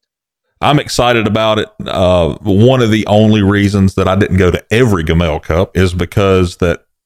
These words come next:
you know, it was in Nashville and I just couldn't be away that long and driving back. But I really enjoyed, um, going and the people, and I look forward to it being here close to home. So especially at Cherokee Rose, I mean,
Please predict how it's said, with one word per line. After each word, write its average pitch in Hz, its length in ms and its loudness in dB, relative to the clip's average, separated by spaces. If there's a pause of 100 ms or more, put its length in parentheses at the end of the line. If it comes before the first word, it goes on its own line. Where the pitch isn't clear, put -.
you 95 280 -4
know, 87 180 2
it 80 40 0
was 87 120 -2
in 87 120 0
Nashville 87 600 -2
and 82 80 -4
I 87 60 -2
just 82 180 -6
couldn't - 200 -6
be 87 100 -2
away 80 240 -2
that 71 160 -6
long 82 320 -4
and 71 220 -10
driving 80 400 -6
back. 80 240 -8
But - 100 -2
I 101 60 2
really 143 340 2
enjoyed, 87 560 0 (680)
um, 80 460 -2 (160)
going 98 520 2
and 85 180 -2
the 76 80 -2
people, 101 580 0 (680)
and 98 160 2
I - 20 2
look 107 240 0
forward 98 300 2
to 95 160 0
it 71 80 -2
being 90 280 0
here 90 160 2
close 90 280 0
to 73 80 -4
home. 85 380 0
So 82 280 -2
especially - 540 -4
at - 140 -10
Cherokee 87 400 -4
Rose, 82 340 0
I 80 40 -2
mean, 80 300 -4